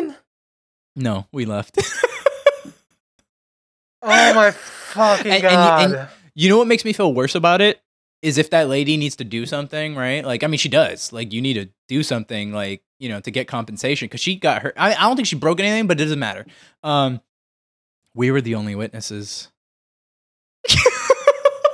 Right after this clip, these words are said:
Speaker 2: The, the person who came up, they came up after, like, they were riding a bike too, and then they caught up and saw her on the ground, you know? And they were like, "Oh," you know, and they actually did something about it, and we just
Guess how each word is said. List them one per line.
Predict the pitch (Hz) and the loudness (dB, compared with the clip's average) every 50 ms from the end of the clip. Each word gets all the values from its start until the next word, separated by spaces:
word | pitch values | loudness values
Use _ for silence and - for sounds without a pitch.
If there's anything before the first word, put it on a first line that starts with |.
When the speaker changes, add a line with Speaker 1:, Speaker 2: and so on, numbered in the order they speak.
| - 554 523 - - 453 - - 320 320 - - 269 - - 277 277 _ - 320 311 - - - - - - - - 403 - - - 571 - - | -2 -8 -8 -8 -8 -10 -10 -8 -10 -10 -10 -10 -14 -14 -12 -16 -14 _ -12 -14 -10 -4 0 2 4 4 4 4 2 0 -4 -4 0 2 2 2
Speaker 2:
The, | - 185 202 | 4 4 2
the | 170 147 170 | 4 4 2
person | - - 170 160 - - 190 | 2 2 0 0 0 0 0
who | 185 196 185 | 0 0 0
came | - - 156 143 139 | 0 0 0 2 4
up, | 139 165 190 - 131 | 2 2 2 0 -2
they | 131 135 | 0 0
came | 135 - 170 160 160 151 | 0 0 2 2 2 2
up | 139 - - - | 2 0 -2 -6
after, | 104 104 113 143 - - - 113 110 | -2 0 0 0 -2 -4 -12 -12 -10
like, | 107 104 110 - | -8 -8 -8 -8
they | - 131 | -6 -6
were | 131 127 127 | -4 -4 -2
riding | 117 127 127 123 120 117 | -2 0 0 0 -2 -4
a | 120 110 | -6 -6
bike | 104 120 113 110 104 - | -6 -6 -6 -8 -8 -10
too, | - - 160 143 120 110 | -8 -4 -4 -2 -2 -2
and | 110 107 | -4 -4
then | 110 110 | -6 -6
they | 110 107 104 | -6 -8 -10
caught | - - - 143 123 120 | -10 -6 -4 -2 -2 -2
up | 123 131 - | -2 -4 -6
and | 107 104 | -6 -6
saw | - 123 117 117 | -6 -4 -4 -4
her | 123 117 | -4 -6
on | 113 110 | -6 -6
the | 101 98 | -8 -8
ground, | 101 120 120 113 101 98 92 98 - | -8 -8 -8 -8 -8 -10 -14 -16 -18
you | 104 107 | -16 -12
know? | 107 107 107 123 139 _ _ - - - _ - | -10 -10 -10 -10 -12 _ _ -20 -20 -20 _ -14
And | 131 131 | -8 -6
they | 139 | -4
were | 139 143 | -2 -2
like, | 139 143 143 | -2 -2 -2
"Oh," | - 180 185 175 151 135 117 110 113 - - | 0 0 0 2 0 -2 -2 -6 -10 -10 -6
you | 147 | -4
know, | 139 139 151 165 | -2 -2 -2 -2
and | 151 127 123 | -4 -2 -2
they | 120 113 | 0 0
actually | 110 117 113 - 117 113 107 101 101 _ | 0 0 -2 -6 -8 -8 -8 -8 -10 _
did | - 120 110 - | -12 -12 -12 -10
something | 123 107 - 110 | -10 -10 -10 -10
about | 104 101 98 98 98 | -10 -8 -8 -8 -8
it, | 98 92 - - _ _ _ _ - | -8 -10 -12 -14 _ _ _ _ -20
and | 107 101 | -16 -14
we | 104 104 | -12 -12
just | 101 101 101 95 - - | -12 -12 -14 -14 -16 -18